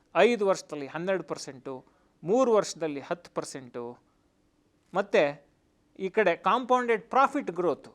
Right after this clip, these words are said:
ಹತ್ತು ವರ್ಷದಲ್ಲಿ ಹನ್ನೊಂದು ಪರ್ಸೆಂಟು, ಐದು ವರ್ಷದಲ್ಲಿ ಇಪ್ಪತ್ತು ಪರ್ಸೆಂಟು, ಮೂರು ವರ್ಷದಲ್ಲಿ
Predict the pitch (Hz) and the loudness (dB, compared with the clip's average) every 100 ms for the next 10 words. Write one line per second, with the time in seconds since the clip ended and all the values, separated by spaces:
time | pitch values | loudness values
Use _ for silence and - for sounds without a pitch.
0 | - - 240 247 240 - 196 160 170 185 | 0 2 2 2 0 0 -4 -4 -6 -8
1 | 160 147 - 135 127 127 _ _ _ 160 | -8 -8 -8 -14 -14 -14 _ _ _ 2
2 | 220 240 220 190 - 156 156 - 202 - | 2 4 0 0 -4 -4 -4 -4 -4 -6
3 | 147 - 127 120 127 - _ _ _ _ | -12 -12 -14 -14 -16 -16 _ _ _ _
4 | _ - 175 247 220 175 151 - 208 170 | _ -6 0 2 4 2 0 -6 -6 -6
5 | 135 | -10